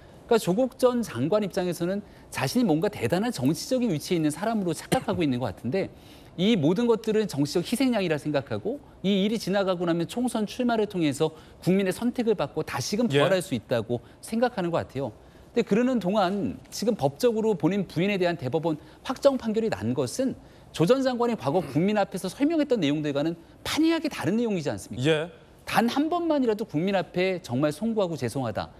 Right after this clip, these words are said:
Speaker 1: 국민적 눈높이에 맞추지 못했다. 과거에 제가 했던 말에 대해서 거짓적인 부분에 대해서 사과한다." 왜 이런 얘기를 하지 못합니까? 이 모든 일들은 결국 조국 전 장관 본인에 대한 정치적인 명예 욕 때문에 일어난 것 아니냐라고 저는 생각합니다.
Speaker 2: 뭐 김광삼 변호사님,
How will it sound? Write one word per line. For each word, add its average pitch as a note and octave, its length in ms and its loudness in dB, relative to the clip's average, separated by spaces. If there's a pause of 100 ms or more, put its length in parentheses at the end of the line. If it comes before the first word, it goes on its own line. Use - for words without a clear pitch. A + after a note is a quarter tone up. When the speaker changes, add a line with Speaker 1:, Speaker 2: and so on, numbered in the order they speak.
(200)
Speaker 1:
국민적 F3 420 2
눈높이에 C#3 320 0
맞추지 G#2+ 380 -6
못했다. A2 540 -4 (360)
과거에 F3 340 4
제가 D3+ 260 0
했던 E3+ 220 -2
말에 D3+ 280 2
대해서 C#3 460 0 (200)
거짓적인 D3 540 -2
부분에 B2+ 240 -2
대해서 A#2 180 -6
사과한다." A3+ 580 -4 (360)
왜 B3+ 120 8
이런 A3 240 2
얘기를 G3+ 220 0
하지 G#3+ 140 -6
못합니까? B2 560 -2 (260)
이 D#3 80 0
모든 F3+ 340 4
일들은 G3+ 280 -2
결국 F3+ 340 -2
조국 E3 240 -2
전 E3+ 160 -2
장관 D3+ 320 0 (300)
본인에 F#3+ 360 4
대한 D#3 220 2
정치적인 C#3 720 -2
명예 A#2+ 300 2
욕 A2 180 -4
때문에 D3 220 0
일어난 B2+ 260 -2
것 D3 80 -4
아니냐라고 A2+ 840 -4 (200)
저는 A2 180 0
생각합니다. A#2+ 460 -6 (240)
Speaker 2:
뭐 F#3 260 6 (300)
김광삼 F#3 480 2
변호사님, D#3+ 440 0